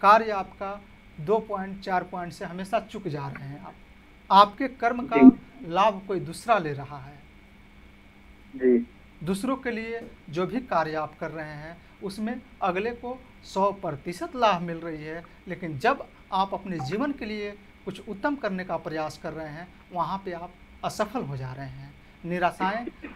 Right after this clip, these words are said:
Speaker 1: निराशा जो है आपके आसपास बढ़ जा रही है। मन की स्थिति भी जो है वो भटकाव में है, किसी स्त्री के प्रति जो है आपका लगाव ज़्यादा हो चुका है, जिसके कारण जो है पारिवारिक जीवन में भी जो है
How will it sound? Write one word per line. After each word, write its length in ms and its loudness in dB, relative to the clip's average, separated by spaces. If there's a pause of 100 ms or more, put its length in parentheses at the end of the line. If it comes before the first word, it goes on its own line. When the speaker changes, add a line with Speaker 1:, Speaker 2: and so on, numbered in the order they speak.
(180)
Speaker 1:
निराशा 520 0
जो 140 -8
है 200 -4 (220)
आपके 300 0 (160)
आसपास 420 -4 (280)
बढ़ 200 6
जा 220 -4
रही 220 -10
है। 240 -20 (1500)
मन 320 4
की 200 -6
स्थिति 360 -12
भी 140 -10
जो 120 -8
है 200 -4 (200)
वो 100 -6
भटकाव 520 6
में 160 -4
है, 320 -6 (280)
किसी 360 -6
स्त्री 300 -2
के 120 -2
प्रति 320 -4
जो 140 -6
है 220 -8 (220)
आपका 280 0
लगाव 340 -2
ज़्यादा 300 0
हो 160 -2
चुका 300 -14
है, 220 -16 (380)
जिसके 280 -2
कारण 360 0
जो 120 -8
है 140 -8 (320)
पारिवारिक 500 4
जीवन 260 0
में 120 0
भी 120 -4
जो 140 -6
है 180 -4